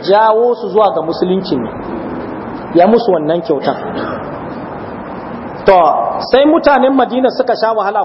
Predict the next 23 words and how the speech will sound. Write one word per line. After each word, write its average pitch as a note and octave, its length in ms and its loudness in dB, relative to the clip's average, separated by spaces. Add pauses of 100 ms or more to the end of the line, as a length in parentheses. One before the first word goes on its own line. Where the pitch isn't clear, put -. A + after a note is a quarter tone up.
kuma D4+ 400 0
daga A3 220 2
Madina A3 420 2
aka A#3+ 220 -2
taso G#3 340 -2
aka B3 220 0
wuce A3 340 0
ta F#3 100 4
Makka, G3 380 2
domin G#3 300 2
Hunain A#3+ 300 2
din A3+ 100 2
yana A3+ 240 0
area A3 400 2
Makka F#3 400 -4
can. A#3 180 -2 (1000)
Close C4 300 6
to, A#3 80 4 (220)
closer C4 400 4
to A3+ 80 2
Makka G#3+ 340 0 (140)
akan A3 260 0 (760)
Madina. E3+ 460 4